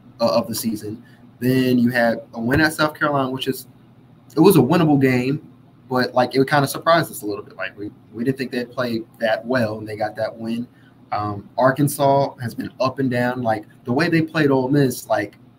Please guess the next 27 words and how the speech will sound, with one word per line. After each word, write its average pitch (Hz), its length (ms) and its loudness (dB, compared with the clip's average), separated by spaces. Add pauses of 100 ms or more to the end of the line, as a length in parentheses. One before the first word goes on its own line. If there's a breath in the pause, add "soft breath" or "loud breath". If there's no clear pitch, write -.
(160)
we've 131 200 2
also 127 260 6
seen 117 240 -4
very 120 280 2
bad 120 280 0
Arkansas. 147 580 -4 (340 soft breath)
And 123 160 0
so, 123 220 -2
like, 113 360 0 (500)
it 147 80 4
wouldn't 151 240 4
surprise 123 380 0
me 113 160 0
either 123 240 0
way 113 160 0
if 101 140 -6
Arkansas 117 380 -2
came 117 200 -4
in 113 80 0
here 113 160 -6
and 101 80 -12
won, 123 400 -6 (220 soft breath)
or 120 160 -2
if 117 60 -2
Missouri, 117 480 0
you 123 140 -8
know, 104 280 -4